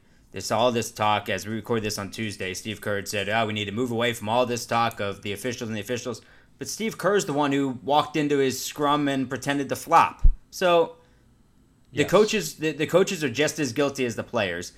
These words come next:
Speaker 1: But honestly, it makes the product so difficult to enjoy when everybody is complaining all the damn time.
Speaker 2: Totally agree with you.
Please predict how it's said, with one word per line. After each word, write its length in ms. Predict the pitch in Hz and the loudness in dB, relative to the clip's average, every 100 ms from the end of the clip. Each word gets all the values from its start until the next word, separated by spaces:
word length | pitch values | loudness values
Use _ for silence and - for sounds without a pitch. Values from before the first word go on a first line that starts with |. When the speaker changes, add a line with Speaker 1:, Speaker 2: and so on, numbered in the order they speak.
| - - - | -20 -10 -4
Speaker 1:
But 120 | 117 | -2
honestly, 500 | 156 190 196 208 - | 0 -2 -2 -4 -4
it 160 | 127 110 | -6 -4
makes 480 | 110 127 147 - | -2 -2 -2 -8
the 160 | - 123 | -6 -8
product 800 | - - 110 98 87 85 - - _ _ _ _ _ _ | -8 -4 0 0 -2 -6 -14 -20 _ _ _ _ _ _
so 540 | - - - 139 165 | -12 -6 4 4 4
difficult 720 | 151 - 135 131 120 123 120 - | 2 0 -2 0 -2 0 0 -2
to 140 | 117 | -4
enjoy 760 | 98 95 98 123 120 55 69 110 _ _ _ _ _ _ _ _ _ _ | -4 -6 -4 -2 -2 -4 -10 -16 _ _ _ _ _ _ _ _ _ _
when 300 | 120 120 120 - | 0 0 0 4
everybody 640 | 143 147 156 131 139 131 | 6 6 4 2 4 4
is 140 | 123 | 0
complaining 720 | - 113 - 113 104 90 80 - _ _ - | -4 -6 -2 -2 -2 -4 -10 -16 _ _ 0
all 520 | 123 107 80 71 - _ _ _ _ 90 | 4 4 2 -6 -20 _ _ _ _ -18
the 120 | 85 | -16
damn 440 | - 95 85 76 - | -8 -8 -8 -10 -14
time. 280 | - - - _ _ _ _ _ _ _ _ _ _ - | -14 -14 -18 _ _ _ _ _ _ _ _ _ _ -20
Speaker 2:
Totally 320 | 120 110 104 95 | -18 -14 -12 -12
agree 220 | 90 82 | -12 -16
with 180 | 78 | -18
you. 80 | - | -20